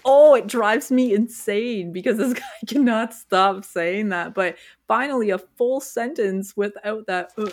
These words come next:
uh, uh, uh moment. So, yeah, that was so nice. And that leadership role he's taking on this year, just finally perfect timing, you know, and the Leafs are clicking. So it's,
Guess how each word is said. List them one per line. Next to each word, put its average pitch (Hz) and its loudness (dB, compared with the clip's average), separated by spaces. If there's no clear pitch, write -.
uh, 220 -6
uh, 233 -10
uh 220 -6
moment. 233 2
So, 185 0
yeah, 240 -2
that 277 -4
was 403 -6
so 285 0
nice. 320 -2
And 196 -2
that 208 -2
leadership 226 -4
role 196 -2
he's 226 -8
taking 240 -14
on 240 -6
this 247 -10
year, 277 -10
just - -14
finally 220 -8
perfect 220 -14
timing, 185 -12
you 165 -14
know, 180 -12
and 185 -10
the 185 -12
Leafs 202 -10
are 190 -16
clicking. 180 -14
So 175 -16
it's, - -20